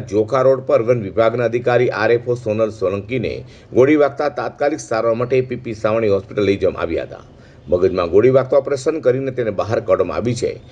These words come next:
હાલ આર એફ ઓ સોનલની હાલત ગંભીર હોવાનું જણાય છે. કામરેજ પોલીસ સ્ટેશનના બે દિવસ પહેલા આર એફ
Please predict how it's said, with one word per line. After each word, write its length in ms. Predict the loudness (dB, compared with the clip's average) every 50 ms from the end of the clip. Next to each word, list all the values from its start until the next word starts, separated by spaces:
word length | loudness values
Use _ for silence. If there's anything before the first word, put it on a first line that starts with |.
| -20 -20 -16 -4
હાલ 180 | 0 2 2 4 4
આર 80 | 4 4
એફ 180 | 4 4 2
ઓ 80 | -2 -2
સોનલની 480 | -2 -2 -4 -2 -2 -2 -2 -4 -6 -6
હાલત 240 | -6 -8 -6 -6 -8 -6 -4
ગંભીર 300 | -4 -4 0 2 4 4
હોવાનું 220 | 4 4 2 0 0
જણાય 320 | 0 0 0 0 -6 -8 -10
છે. 100 | -16 -18 -20 -20 -20 -20 -20 -20 -20 -18 -6 -2
કામરેજ 340 | 0 2 4 4 4 2 4
પોલીસ 200 | 2 0 0 0
સ્ટેશનના 440 | -2 -2 -2 -2 -4 -6 -4 -4 -2 0
બે 80 | 0 0 0
દિવસ 180 | 0 -2 -4 -2 0
પહેલા 240 | 0 0 0 2 2
આર 80 | 4 2
એફ 160 | 2 2 0